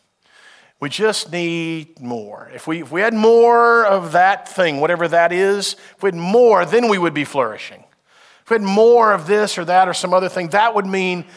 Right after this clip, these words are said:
that we're flourishing. And so we, we set out to try to find a way to get more. Think of it for a second. Is there anything in your life right now that you think,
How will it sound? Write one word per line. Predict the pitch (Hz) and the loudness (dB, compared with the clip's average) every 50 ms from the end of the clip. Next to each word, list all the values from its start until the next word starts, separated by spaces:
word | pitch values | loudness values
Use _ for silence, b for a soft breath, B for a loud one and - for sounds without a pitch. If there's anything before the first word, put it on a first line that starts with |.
| B B B B B | B B B B B
that | B 190 180 | B -4 -2
we're | 170 160 | -2 -4
flourishing. | - - 214 208 190 175 147 - 160 143 147 | -2 -2 0 0 0 0 -2 -4 -8 -8 -8
And | 147 147 | -6 -6
so | - - 175 165 | -4 -2 -2 -2
we, | 160 160 170 170 170 165 165 | -2 -4 -4 -6 -8 -12 -12
we | 156 151 165 | -10 -10 -8
set | 143 - - - - 233 233 220 | -6 -6 -4 -2 -2 0 0 2
out | 202 190 190 185 - | 2 2 2 0 -2
to | - 160 | -8 -10
try | - - 180 180 | -6 -4 -2 -2
to | 185 185 | -2 -4
find | - - 185 175 175 170 | -4 -4 -4 -4 -4 -6
a | 165 147 | -6 -6
way | 139 143 143 139 139 135 139 139 139 b b b b b b b b b b | -4 -4 -4 -4 -4 -6 -8 -10 -12 b b b b b b b b b b
to | - - 147 | -16 -16 -14
get | 123 131 147 143 143 143 - - - _ _ _ _ _ _ _ _ _ _ _ _ _ _ | -12 -8 -4 -2 -2 -2 -2 -6 -14 _ _ _ _ _ _ _ _ _ _ _ _ _ _
more. | 135 127 127 123 117 110 - - - - _ _ _ _ _ _ _ _ _ _ _ _ _ _ _ _ _ _ _ _ _ _ _ _ _ _ _ _ _ _ _ _ _ _ _ b b b b b b b b b b | -12 -10 -8 -8 -10 -10 -14 -16 -20 -20 _ _ _ _ _ _ _ _ _ _ _ _ _ _ _ _ _ _ _ _ _ _ _ _ _ _ _ _ _ _ _ _ _ _ _ b b b b b b b b b b
Think | - 220 202 175 | -8 -6 -6 -6
of | 139 139 | -6 -8
it | 135 - | -8 -8
for | - 127 | -8 -10
a | 120 | -8
second. | - 135 117 - - 110 113 _ _ _ b b b b b b b _ _ _ _ _ _ _ _ _ _ _ _ | -8 -10 -10 -10 -12 -16 -20 _ _ _ b b b b b b b _ _ _ _ _ _ _ _ _ _ _ _
Is | - 151 | -8 -4
there | 190 208 | -2 0
anything | 226 226 226 220 | 0 0 -2 -2
in | 214 202 | -2 0
your | 202 196 | 0 2
life | 196 190 190 190 - | 2 2 2 0 0
right | 196 180 185 180 | 0 0 0 0
now | 180 180 180 180 180 | 0 0 0 0 -2
that | 160 151 151 | -4 -6 -8
you | 151 143 | -10 -12
think, | - 165 156 151 151 - - | -8 -8 -8 -8 -8 -12 -18